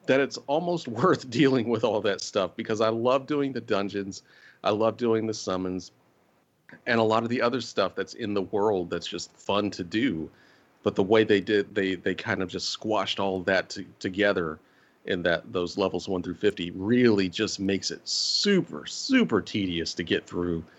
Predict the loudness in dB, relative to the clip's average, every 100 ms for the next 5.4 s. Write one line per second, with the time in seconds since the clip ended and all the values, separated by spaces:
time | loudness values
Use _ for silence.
0 | -20 -20 _ -2 -2 2 2 4 2 2
1 | 0 -4 -6 -4 -4 -8 -14 _ _ _
2 | -8 -6 -6 -6 -4 -4 -2 0 2 0
3 | 0 -2 0 0 0 -2 -2 -2 -4 -4
4 | -4 -4 -4 -8 -6 -4 -4 -2 2 2
5 | 2 2 2 0